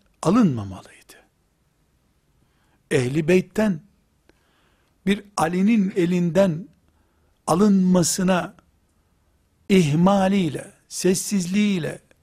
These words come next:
taraf olanlar, destek olmayanlar ilk darbeyi vurmuş oldular.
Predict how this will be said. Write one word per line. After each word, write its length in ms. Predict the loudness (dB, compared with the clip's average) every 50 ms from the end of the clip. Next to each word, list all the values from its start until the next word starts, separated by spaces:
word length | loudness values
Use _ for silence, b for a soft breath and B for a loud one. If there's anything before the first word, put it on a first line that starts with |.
| _ _ _ _ _ _ _ _ -4
taraf 360 | 0 2 2 2 2 0 -2
olanlar, 540 | -4 -4 -4 -4 -6 -8 -10 -10 -12 -14 -18 _ _ _ _ _ _ _ _ _ _ _ _ b b b b b b b b b b b _
destek 400 | 0 2 2 2 0 -2 -2 0
olmayanlar 760 | 0 0 0 0 -2 -2 -2 -4 -4 -4 -4 -4 -4 -4 -8 _ _ _ _ _ _ _ -4
ilk 300 | -4 -4 -4 -8 _ -2
darbeyi 540 | 0 0 0 -2 -2 -2 -2 -2 -2 -2 -2
vurmuş 460 | -2 0 0 2 2 2 0 0 -2
oldular. 580 | -6 -12 -16 -20 -20 -20 -20 -20 -20 -20 -20